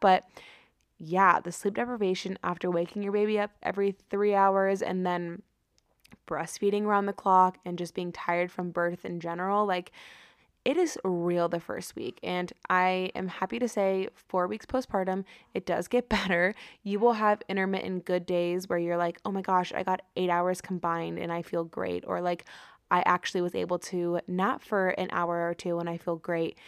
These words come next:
And that's awesome. But I will say too, like, I remember someone told me, <laughs> 'cause I, I reached out on Instagram to you guys, like I always do, and I was like,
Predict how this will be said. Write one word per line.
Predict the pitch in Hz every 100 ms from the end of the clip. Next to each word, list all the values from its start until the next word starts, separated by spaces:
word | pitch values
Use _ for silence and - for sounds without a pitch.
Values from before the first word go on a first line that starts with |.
| - - _ -
And | 202
that's | 180 180
awesome. | 160 170 220 226 254 247 -
But | 190 196 180 - _ _ _
I | 196 190
will | 190 190
say | 196 185
too, | 180 185 175
like, | 196 170 - - - _
I | 185 190
remember | 220 214 214 208
someone | 214 196 190
told | 190 175
me, | 160 156 - - _ _ _ _ _ _ _ _
<laughs> | 220 208 160
'cause | 214
I, | 196 -
I | 196 190
reached | 190 196 -
out | 180
on | 170
Instagram | 175 - 170 165 -
to | 170
you |
guys, | 165 - 170 -
like | 180 170
I | 170
always | 170 170 165
do, | 170
and | -
I | -
was | 175 -
like, | 170